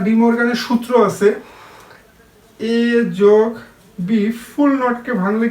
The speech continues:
কি হয়? এ নট into বি নট, তাই না? সেই সূত্রেই আমরা যাই। সে ডি মর্গানের সেই সূত্র যদি আমরা এটা এই উপরে ফুল নটটা ভাঙি, তাহলে এখানে double not into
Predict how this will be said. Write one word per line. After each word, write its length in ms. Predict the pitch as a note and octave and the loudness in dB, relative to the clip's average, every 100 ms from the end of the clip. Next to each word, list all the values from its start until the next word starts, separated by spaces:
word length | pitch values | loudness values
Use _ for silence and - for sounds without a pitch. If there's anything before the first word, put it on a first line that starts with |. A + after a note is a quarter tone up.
| - | -4
কি 100 | G#3+ E3 | -4 0
হয়? 160 | F3+ A#3+ - - _ _ - G3 | 0 -2 -16 -20 _ _ -10 2
এ 20 | G#3+ A3 | 2 4
নট 160 | A#3 B3 A3 | -2 -2 -4
into 300 | G#3 G3+ - D4+ - _ _ _ - E3+ | -4 -4 -6 -6 -8 _ _ _ -4 2
বি 80 | G#3 D3+ | 2 2
নট, 160 | A#2+ - - | -4 -10 -8
তাই 120 | C4 D#4+ | -6 -6
না? 60 | - - - - | -12 -16 -18 -6
সেই 140 | B3 A#3+ | -4 -2
সূত্রেই 320 | A#3+ - C4 A3+ | -4 -4 -4 -2
আমরা 160 | E3+ C3+ | -2 -6
যাই। 160 | A#2+ A#2 - _ _ _ - | -8 -12 -18 _ _ _ -8
সে 120 | A#3+ A#3 A3+ F3+ | 2 2 2 -2
ডি 80 | G#3 A3+ | 0 0
মর্গানের 360 | A3+ A3+ A#3 A#3 | 0 0 0 0
সেই 120 | A3+ - | -6 -4
সূত্র 200 | A3+ - A#3 | -8 -2 -2
যদি 120 | A3+ A3+ | -2 -2
আমরা 140 | A3+ G#3+ | 0 0
এটা 120 | G3+ A3 | 0 -2
এই 60 | A3 A3+ | -2 -4
উপরে 220 | - G#3 A3+ | -4 -2 -2
ফুল 140 | A3+ A3 | -2 0
নটটা 260 | G#3+ - G3+ F3 | -2 -2 -2 0
ভাঙি, 260 | G3 F#3 A3+ - - _ _ | 0 -2 -4 -10 -20 _ _
তাহলে 220 | G3 G3+ G3 | -2 2 0
এখানে 200 | G#3 A3 F#3 | 0 -2 0
double 260 | G3 G3+ G#3+ A3 | 0 2 0 -2
not 200 | A#3+ C4 - - G#3 | -2 -6 -18 -8 -4
into 300 | G#3+ F#3+ | -4 -4